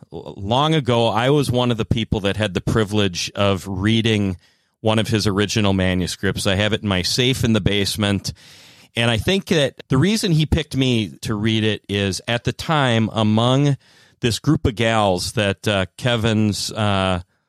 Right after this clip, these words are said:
longtime companion and my wife, there's a group of gals that, uh,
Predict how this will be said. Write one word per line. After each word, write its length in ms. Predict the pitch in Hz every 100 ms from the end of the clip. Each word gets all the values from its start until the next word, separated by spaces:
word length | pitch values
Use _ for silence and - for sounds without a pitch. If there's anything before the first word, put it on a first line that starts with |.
| _ -
longtime 640 | 110 110 110 - 113 104
companion 640 | - 98 113 107 104 101
and 140 | 98 95
my 180 | 101 98
wife, 400 | 95 95 90 -
there's 180 | 98
a 60 | 98
group 260 | 85 127 -
of 80 |
gals 440 | 95 101 98 98 -
that, 280 | 98 90 -
uh, 220 | 90 85